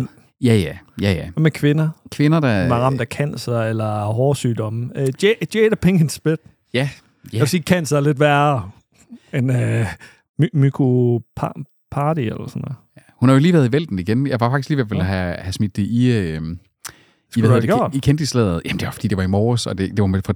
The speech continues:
Speaker 2: t-, telefon, og jeg, så kunne jeg ikke huske mit login til det Discord.
Speaker 1: Hvad hun nu laver?
Speaker 2: Øh, jamen, hun har jo stået bag en, øh, T V-serie om, øh,
Speaker 1: Nå,
Speaker 2: om,
Speaker 1: Kleopatra.
Speaker 2: om, om Kleopatra blandt andet,
Speaker 1: Mhm.
Speaker 2: hvor at, øh, der nu er, øh, kontroverser omkring blackfacing. Altså, eller, øh,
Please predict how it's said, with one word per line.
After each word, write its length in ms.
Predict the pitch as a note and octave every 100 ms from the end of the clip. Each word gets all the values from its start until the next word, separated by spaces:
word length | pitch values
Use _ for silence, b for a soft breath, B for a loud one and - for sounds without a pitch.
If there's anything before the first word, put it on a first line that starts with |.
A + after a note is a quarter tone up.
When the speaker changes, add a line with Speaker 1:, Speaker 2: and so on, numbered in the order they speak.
| -
Speaker 2:
t-, 200 | - -
telefon, 380 | - G2+ B2+ G2+
og 60 |
jeg, 120 | F2 F2+
så 80 |
kunne 80 | A#2+
jeg 40 | A2
ikke 100 | -
huske 140 | B2+
mit 120 | G#2
login 320 | F2+ F2+ G2+ A2+
til 140 | G2
det 280 | F#2 F2+ -
Discord. 380 | G#2+ - D#2+ F#2 B B
Speaker 1:
Hvad 100 | -
hun 100 | B2+
nu 100 | C3
laver? 300 | B2 A2+ G2+
Speaker 2:
Øh, 200 | F2+ E2+ D#2+ D#2+ _ - B B B B
jamen, 160 | - - -
hun 140 | D#3
har 80 | D#3+
jo 160 | A#2+
stået 280 | G2 A2 G2+
bag 360 | D3 D#3 F2+ -
en, 320 | G#2+ F#2 F2+
øh, 160 | F2+ E2+
T 120 | -
V-serie 480 | D#3+ - A#2+ F#2 D#2+ -
om, 340 | G2 F#2 F#2
øh, 380 | F2 E2+ E2 D#2
Speaker 1:
Nå, 60 | C#3+
Speaker 2:
om, 140 | F#3
Speaker 1:
Kleopatra. 520 | C3 B2 B2 - -
Speaker 2:
om, 60 | A2+
om 40 |
Kleopatra 540 | - C#3+ F#3 F#2 - D2+
blandt 220 | F2 D#2+
andet, 160 | E2
Speaker 1:
Mhm. 80 | C3
Speaker 2:
hvor 220 | G3 F#2+ F2+
at, 120 | -
øh, 220 | F#2 F2
der 200 | F#2+ G2
nu 140 | G2+ A2+
er, 320 | A2+ F#2 F2
øh, 180 | E2 D#2+ - - -
kontroverser 460 | G#2 G#2 A#2 C3
omkring 340 | A2 A2+ G#2+ F#2
blackfacing. 680 | C#3 D#3+ - F#2 D#2+ E2 E2 _ _ _ _
Altså, 140 | A2 A2
eller, 240 | A#2 G#2 G2
øh, 60 | F#2+